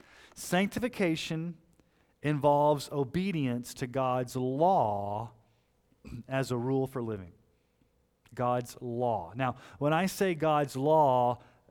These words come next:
what I'm saying is the Ten Commandments. And you're like, "Wait a minute, I thought we're not under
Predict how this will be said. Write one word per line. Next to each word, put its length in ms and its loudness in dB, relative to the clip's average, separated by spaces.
what 220 0
I'm 140 0
saying 480 -2
is 140 -4
the 100 -8
Ten 260 -4
Commandments. 760 -8
And 80 -8
you're 40 -6
like, 140 -8
"Wait 220 -2
a 60 4
minute, 260 2
I 100 -2
thought 440 -2
we're 140 -2
not 220 2
under 340 2